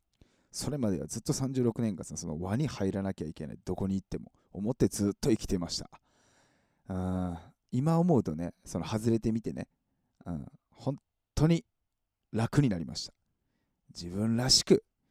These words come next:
生きれるようになりました。うん、なんで、まあ、結論的に言ったら、わ-、もう本当にタイトル通りね、輪に入れなくても全然大丈夫。うん。むしろね、僕がちょっと、ちょっとだけ思うのがね、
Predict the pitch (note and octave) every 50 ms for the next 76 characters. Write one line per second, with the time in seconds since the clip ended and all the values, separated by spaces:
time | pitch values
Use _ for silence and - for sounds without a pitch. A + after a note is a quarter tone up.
0 | _ _ _ _ _ _ _ _ - F2+ - - - G2+ G2 F#2+ F#2 G2 G2+ G2
1 | F2 D#2+ D2+ D2 C#2+ C2+ C#2+ C2+ - - - - - - - _ _ _ _ _
2 | _ C#3+ - F2 E2 D2+ C#2+ C2+ C2 - - - G#2 G#2 G2 F2 E2+ F2+ A2+ A2
3 | G2 - _ _ _ _ _ - - - - A#2+ A#2 A#2 A#2 B2+ A#2+ B2+ B2 D3+
4 | D3+ - A2+ F#2 D#2+ C2+ - - - F2+ G2 F#2+ F2+ - F#2+ G2+ G2 F#2 G#2 G2+
5 | G#2 G#2 G#2+ - B2 A#2+ A#2+ - A#2 A#2 A#2+ C3 A2+ F2+ F2 F2+ F2+ - - -
6 | G2 G2+ A#2+ C#3 B2 B2 G#2+ A2 A2 A2 G#2+ G#2 - - - F2 D2 B1+ A#1+ -
7 | - F#2 B2+ D#3+ E3 - - C#3+ D3+ D3 A2+ G#2 A2 A#2 A2 A2 G#2 - - _
8 | _ _ _ _ _ _ _ _ _ - - - F2 F2 F2 D#2 - - _ _
9 | _ _ _ _ _ _ _ _ _ _ _ - A#2+ C#3+ D3+ - A2+ E2+ D#2 D#2
10 | F2 G#2+ D#3+ F3 E3+ E3 - - - F3+ - _ - - B2 - _ _ - -
11 | A3+ - - G#3 G#3+ G3+ - G#3 F#3+ G3 F#3+ D#3+ A#2 E2+ - - - - -